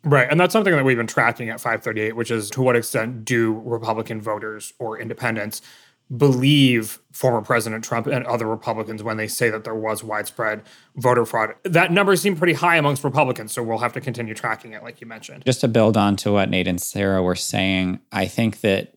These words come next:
Speaker 2: the public opinion on some of these voting access questions is actually not necessarily what you would expect. So, for example, before twenty twenty, at least, everyone, you know, liked absentee voting,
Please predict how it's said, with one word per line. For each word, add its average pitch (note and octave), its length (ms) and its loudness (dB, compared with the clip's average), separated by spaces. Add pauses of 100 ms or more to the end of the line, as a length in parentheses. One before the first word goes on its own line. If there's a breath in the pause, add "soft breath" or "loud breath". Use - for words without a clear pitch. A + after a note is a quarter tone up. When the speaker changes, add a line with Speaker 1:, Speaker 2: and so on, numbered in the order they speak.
(120)
Speaker 2:
the G#2 380 0
public B2+ 240 4
opinion G#2 400 2
on F#2+ 260 2
some F#2+ 140 -2
of F#2+ 60 0
these F#2 120 0
voting F#2+ 300 0
access F2+ 320 -4
questions G#2+ 460 -2
is F2+ 80 -2
actually F2+ 580 -2
not F2 320 -2
necessarily F2 640 -2
what E2+ 160 -2
you E2 80 -2
would E2 100 0
expect. - 340 -2
So, E2 520 -2
for - 120 -6
example, E2 360 -2 (160)
before E2 260 -2
twenty E2 240 -4
twenty, G2 300 0
at F2+ 80 -2
least, F2 360 -2 (140)
everyone, F#2+ 640 2
you E2 180 -6
know, D#2+ 160 -4
liked D#2+ 380 -4 (160)
absentee D#2+ 320 -4
voting, E2+ 720 -2